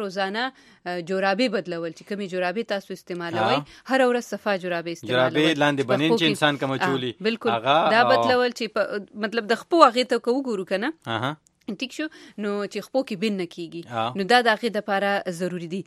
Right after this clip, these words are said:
Speaker 1: بیا د دې نه علاوه دا هم ضروري دي چې په خپو کې که څوک غواړي چې بین ترې نه خیږي، چې کوم بوټان یا پیزار استعمالوي چې هغه وګوري،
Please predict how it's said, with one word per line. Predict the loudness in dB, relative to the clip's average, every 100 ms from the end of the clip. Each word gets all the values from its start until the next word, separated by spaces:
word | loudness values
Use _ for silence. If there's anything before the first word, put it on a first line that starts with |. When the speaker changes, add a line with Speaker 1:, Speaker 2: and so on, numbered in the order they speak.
| -12 -4 4
Speaker 1:
بیا | 4
د | 4 0
دې | -2 -2
نه | -4 -4
علاوه | -2 0 4 4 4 -2 -4
دا | -4 -2
هم | -2 -2 -4 -6
ضروري | -6 -6 -8
دي | -8
چې | -10 -12
په | -12
خپو | -12 -14
کې | -14
که | -12
څوک | -10 -4
غواړي | -4 -4 -8
چې | -10
بین | -8
ترې | -8 -8
نه | -8
خیږي، | -8 -6 -8 -12 -16
چې | -8 -2
کوم | 0 0
بوټان | 2 2 2 0
یا | -2
پیزار | -2 0 2 2
استعمالوي | -2 -4 -4 -2 -4
چې | -4 -2
هغه | -2
وګوري، | 0